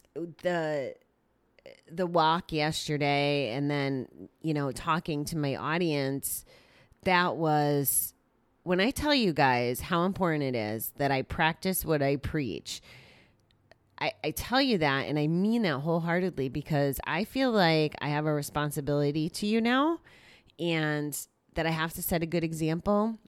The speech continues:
And that actually helps me behave better. You know how they say,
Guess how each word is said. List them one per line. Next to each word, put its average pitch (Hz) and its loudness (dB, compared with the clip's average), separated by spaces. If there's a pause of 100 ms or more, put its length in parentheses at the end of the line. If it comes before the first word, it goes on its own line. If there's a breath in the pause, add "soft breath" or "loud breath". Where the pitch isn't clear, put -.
(220)
And 170 0
that 196 4
actually 208 2
helps 175 0
me 160 0
behave 160 -2
better. 95 -2
You 165 -2
know 208 2
how 254 2
they 240 2
say, 165 4